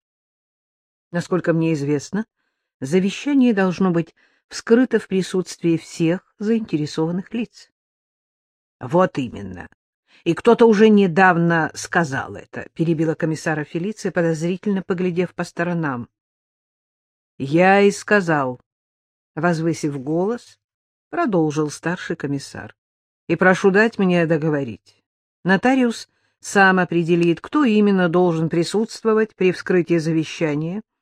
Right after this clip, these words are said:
поэтому необходимо связаться с ним заранее, чтобы все сумели прийти. А поскольку я веду расследование, тоже желал бы присутствовать. Поэтому, если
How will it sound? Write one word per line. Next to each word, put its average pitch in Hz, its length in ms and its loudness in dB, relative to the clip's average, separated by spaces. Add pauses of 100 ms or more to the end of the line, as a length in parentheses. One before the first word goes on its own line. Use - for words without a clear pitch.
(560)
поэтому 175 420 2
необходимо 180 520 2
связаться 180 560 -4
с - 80 -14
ним 180 180 0
заранее, 185 600 -2 (300)
чтобы 214 260 2
все 208 200 -2
сумели 196 380 -2
прийти. 120 500 -8 (560)
А 156 100 -4
поскольку 240 400 -2
я 185 260 2
веду 165 220 0
расследование, 175 880 -4
тоже 175 440 2
желал 180 400 0
бы 233 140 0
присутствовать. 123 1000 -8 (540)
Поэтому, 202 380 4
если 226 640 0